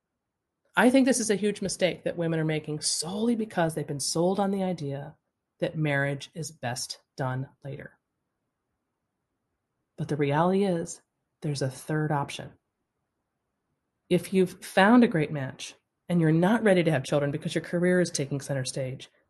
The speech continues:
get married and don't have kids until later. I have a friend who got married at twenty-three and didn't have kids for nine years.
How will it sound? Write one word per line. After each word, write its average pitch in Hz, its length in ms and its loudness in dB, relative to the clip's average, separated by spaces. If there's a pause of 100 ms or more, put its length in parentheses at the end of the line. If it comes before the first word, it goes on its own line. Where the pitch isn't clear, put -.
(960)
get 202 200 6
married 139 440 2
and 180 120 4
don't 156 220 4
have 175 160 -2
kids 151 240 -2
until 170 220 -2
later. - 300 -4 (1500)
I 185 100 8
have 226 140 10
a 180 40 4
friend 170 220 4
who 175 80 2
got 175 140 2
married 170 180 2
at 170 60 -4
twenty-three 185 400 -2
and 190 80 -2
didn't 185 160 -4
have 180 180 -4
kids 226 240 -2
for - 80 -6
nine 202 260 0
years. 233 300 -2